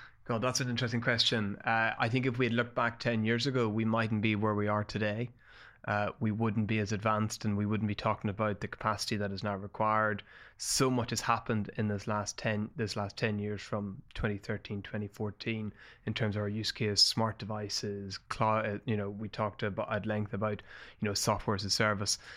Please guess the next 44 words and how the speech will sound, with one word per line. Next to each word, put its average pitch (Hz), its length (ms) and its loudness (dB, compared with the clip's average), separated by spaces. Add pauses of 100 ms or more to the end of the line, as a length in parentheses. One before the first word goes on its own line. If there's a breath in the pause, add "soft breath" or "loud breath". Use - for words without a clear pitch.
(400 loud breath)
I 123 80 4
think 120 200 2
it's 110 120 2
inevitable 123 500 4
that 110 140 0
capacity 117 480 2
requirements 107 640 2
and 107 140 0
usage 107 320 2
is 101 100 2
gonna 107 220 0
go 107 100 0
up. 143 200 2 (100)
So 107 440 0 (240)
that's 113 240 0
gonna 104 200 -2
have 101 100 -2
to - 60 -20
be 101 80 -10
future-proofed, - 720 -4 (400 loud breath)
uh, 101 340 0 (220)
and 104 160 0
businesses 104 400 -2
are 101 40 -2
gonna 101 120 -2
have 104 140 -6
to - 80 -14
think 110 180 0
about 113 140 -2
that. 104 260 0 (180)
But 117 140 2
it's, - 320 -4 (420)
in 123 140 4
terms 139 260 4
of 113 180 -2
both 113 260 -2
business 120 380 2
and 110 160 0
connectivity, 107 540 -2
ten 110 240 0
years 104 200 -2
is 104 100 2
such - 240 -2
a, 104 160 0